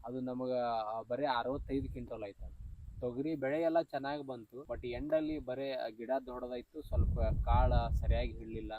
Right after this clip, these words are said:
ಆ, ಹೂನು ಅಷ್ಟು, ಆ, ಸ್ವಲ್ಪ ಸರಿಯಾಗಿ ಸೆಟ್ಟಿಂಗ್ ಆಗಲ್ಲ, ಮತ್ತ್ ಅದು ಮುಂದೆ ಕಾಳುಗಳು ಆಲಿಲ್ಲ. ನಮಗ ಆ ವಾತಾವರಣ ಯಾಕೋ ಗೊತ್ತಿಲ್ಲ ಅಣ್ಣ. ಆ, ಮೊದಲಿನಿಂದ ಬೆಳ್ಕೊತ ಬಂದಾರ, but ಅವಾಗೆ ಇಪ್ಪತ್ತು ವರ್ಷ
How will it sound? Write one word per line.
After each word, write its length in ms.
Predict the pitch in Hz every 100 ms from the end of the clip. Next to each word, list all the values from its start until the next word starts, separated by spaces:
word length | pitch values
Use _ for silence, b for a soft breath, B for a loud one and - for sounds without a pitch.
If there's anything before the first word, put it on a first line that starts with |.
| - - - - -
ಆ, 60 |
ಹೂನು 460 | 95 120 127 123 120
ಅಷ್ಟು, 560 | 113 - 110 104 101 107
ಆ, 100 | 113
ಸ್ವಲ್ಪ 260 | - -
ಸರಿಯಾಗಿ 600 | - - 107 110 107 101 -
ಸೆಟ್ಟಿಂಗ್ 360 | - - 110 165
ಆಗಲ್ಲ, 160 | 107 214
ಮತ್ತ್ 460 | 107 104 101 -
ಅದು 160 | 104 -
ಮುಂದೆ 680 | 107 113 113 101 - - - - 104
ಕಾಳುಗಳು 420 | 107 110 110 107
ಆಲಿಲ್ಲ. 360 | 101 101 95 110
ನಮಗ 340 | 117 127 151 147 127 117
ಆ 160 | 135
ವಾತಾವರಣ 460 | 135 131 - 175 160
ಯಾಕೋ 220 | 147 147
ಗೊತ್ತಿಲ್ಲ 400 | 139 131 135 127
ಅಣ್ಣ. 100 | 107
ಆ, 480 | 98 - 101 101 104
ಮೊದಲಿನಿಂದ 500 | 107 110 127 143 147
ಬೆಳ್ಕೊತ 360 | 139 135 143 131
ಬಂದಾರ, 260 | 135 135 139 - 98
but 100 | 127 110
ಅವಾಗೆ 560 | 110 135 147 151 147
ಇಪ್ಪತ್ತು 440 | 131 117 127 - 123
ವರ್ಷ 220 | -